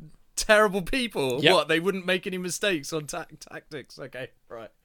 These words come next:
Speaker 1: I'm not gonna play your game. Why
Speaker 2: So how
Speaker 1: would,
Speaker 2: many,
Speaker 1: why
Speaker 2: how many
Speaker 1: would,
Speaker 2: receptions
Speaker 1: I
Speaker 2: do
Speaker 1: don't
Speaker 2: you
Speaker 1: know.
Speaker 2: think?
Speaker 1: Uh, he, he got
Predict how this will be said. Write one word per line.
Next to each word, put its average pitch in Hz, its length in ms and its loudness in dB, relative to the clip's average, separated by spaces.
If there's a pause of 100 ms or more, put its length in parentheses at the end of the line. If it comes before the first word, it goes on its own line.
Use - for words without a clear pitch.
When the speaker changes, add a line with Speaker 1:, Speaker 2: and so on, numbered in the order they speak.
(400)
Speaker 1:
I'm 214 120 2
not 277 100 4
gonna 277 100 2
play 254 220 0
your 208 100 0
game. 143 400 0
Why 170 120 2
Speaker 2:
So 196 60 8
how 190 100 10
Speaker 1:
would, 214 100 8
Speaker 2:
many, 202 160 10
Speaker 1:
why 185 100 8
Speaker 2:
how 214 120 12
many 208 100 10
Speaker 1:
would, 208 60 8
Speaker 2:
receptions 196 360 8
Speaker 1:
I - 40 6
Speaker 2:
do 143 60 4
Speaker 1:
don't 160 120 4
Speaker 2:
you 190 60 4
Speaker 1:
know. 214 60 -2
Speaker 2:
think? - 840 -10
Speaker 1:
Uh, - 60 -
he, - 60 -10
he 170 120 -4
got 170 360 0